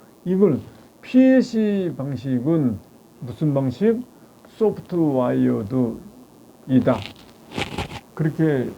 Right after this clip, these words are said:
얘기하면 됩니다. 자, 하드와이어드는 릴레이 시퀀스 제어 방식이고 소프트와이어드는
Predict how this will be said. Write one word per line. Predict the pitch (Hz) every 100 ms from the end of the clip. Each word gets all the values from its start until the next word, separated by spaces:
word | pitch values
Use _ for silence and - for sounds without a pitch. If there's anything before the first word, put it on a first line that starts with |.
| -
얘기하면 | 135 135 120 113 131
됩니다. | 143 104 101 - 113 - - - - - - - - -
자, | - 156 131 104 - -
하드와이어드는 | - 214 208 208 196 190 175 170 160 147 147 156 156 135 101 - - _ _ - 139
릴레이 | 160 180 180 175 170 156
시퀀스 | 131 - - 185 165 120 151 151 147 135 127 117 - -
제어 | - - 139 143 139 127 110
방식이고 | 123 127 123 139 117 110 127 139 117 101 - - _ - - - -
소프트와이어드는 | - 220 214 202 190 185 160 147 151 147 139 127 143 156 127